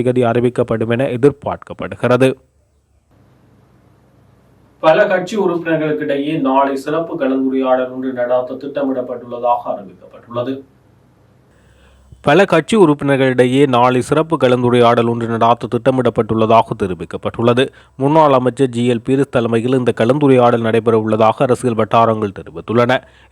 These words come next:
எதிர்க்கட்சி அரசியல் கட்சிகள் ஒற்றுமையை உருவாக்க இந்த கலந்துரையாடல் நடத்த திட்டமிட்டுள்ளதாக சகோதரமொழி ஊடகங்கள் தகவல் வெளியிட்டுள்ளது. இதன் அடிப்படையில் கடந்த வாரம் முன்னாள் அமைச்சர் ஜி எஸ் பீரிஸின் இல்லத்தில் இது தொடர்பான கலந்துரையாடல் இடம்பெற்றதாக,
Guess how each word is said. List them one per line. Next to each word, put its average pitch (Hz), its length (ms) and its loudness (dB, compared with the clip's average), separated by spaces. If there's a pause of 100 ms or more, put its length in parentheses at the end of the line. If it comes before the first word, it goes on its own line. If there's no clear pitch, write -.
எதிர்க்கட்சி 170 460 0
அரசியல் 127 360 0
கட்சிகள் 120 440 -2
ஒற்றுமையை 135 420 -2
உருவாக்க 120 440 0
இந்த 120 180 -2
கலந்துரையாடல் 117 640 0
நடத்த 113 360 -2
திட்டமிட்டுள்ளதாக 120 960 0
சகோதரமொழி 117 580 -2 (180)
ஊடகங்கள் 120 560 -4
தகவல் 113 360 -4
வெளியிட்டுள்ளது. 113 600 0 (400)
இதன் 170 280 0
அடிப்படையில் 120 640 -2
கடந்த 117 300 -2
வாரம் 120 340 2
முன்னாள் 113 340 0
அமைச்சர் 120 380 -2
ஜி 120 80 0 (100)
எஸ் - 140 -16
பீரிஸின் 123 440 0 (360)
இல்லத்தில் 120 360 0 (340)
இது 160 180 6
தொடர்பான 131 560 2
கலந்துரையாடல் 117 720 2
இடம்பெற்றதாக, 110 580 0